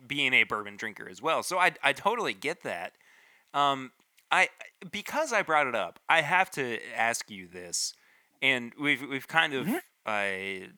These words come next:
Speaker 1: we, we've kind of talked around it a little bit, I would say, but I have always kind of seen, and there's these different tiers, like, uh, like Budweiser is kind of the, the Jim Beam of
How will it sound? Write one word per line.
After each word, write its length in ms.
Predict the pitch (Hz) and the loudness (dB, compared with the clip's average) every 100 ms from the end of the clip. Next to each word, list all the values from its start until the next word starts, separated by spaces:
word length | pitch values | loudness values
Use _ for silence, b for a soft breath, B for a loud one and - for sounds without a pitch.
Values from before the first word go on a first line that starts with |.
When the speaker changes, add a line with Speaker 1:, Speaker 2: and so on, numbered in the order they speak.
| _ 90 113 | _ _ -16
Speaker 1:
we, 160 | 120 113 | -16 -14
we've 200 | 127 117 | -14 -6
kind 180 | 147 139 | -4 -4
of 60 | 104 | -2
talked 320 | 135 127 113 | 0 0 -2
around 380 | 92 101 123 139 | -8 -8 -4 -6
it 140 | - | -6
a 80 | 139 | -8
little 220 | 147 160 | -4 -4
bit, 280 | 139 151 - | -2 -4 -4
I 140 | 120 127 | -2 0
would 200 | 135 - | 0 -4
say, 380 | - 131 147 139 | -2 0 0 -2
but 340 | 127 120 113 - b b b b b _ - | -2 -2 -2 -8 b b b b b _ 0
I 160 | 208 | 2
have 160 | 302 147 | 2 0
always 360 | 123 147 139 - | 0 0 -2 -4
kind 300 | 131 131 117 | -4 -2 -4
of 360 | 107 92 - _ _ _ _ _ _ _ _ | -8 -10 -20 _ _ _ _ _ _ _ _
seen, 880 | - - - 147 135 117 101 101 120 _ _ _ _ _ _ _ _ _ _ - | -2 0 0 -2 -2 -2 -4 -12 -18 _ _ _ _ _ _ _ _ _ _ -4
and 140 | 185 190 | -2 0
there's 220 | 196 151 | 0 0
these 260 | 160 135 | -4 -4
different 380 | - 143 123 101 | -6 -4 -6 -8
tiers, 520 | - 110 95 98 - | -4 -2 -2 -4 -6
like, 320 | 104 98 92 127 | -4 -4 -4 -4
uh, 340 | 107 98 98 B B B 120 | -2 0 -2 B B B -14
like 200 | 113 110 | -10 -2
Budweiser 720 | 131 123 117 117 117 113 110 | -2 0 2 2 0 -2 -4
is 120 | 104 | -4
kind 260 | - 110 104 | -4 -2 -2
of 220 | 98 87 | -4 -4
the, 340 | 104 95 98 - | -2 -2 -4 -6
the 80 | 101 | -10
Jim 380 | 95 104 104 104 | -4 -2 -2 -4
Beam 420 | 104 101 101 98 | -6 -4 -6 -10
of 200 | 95 | -16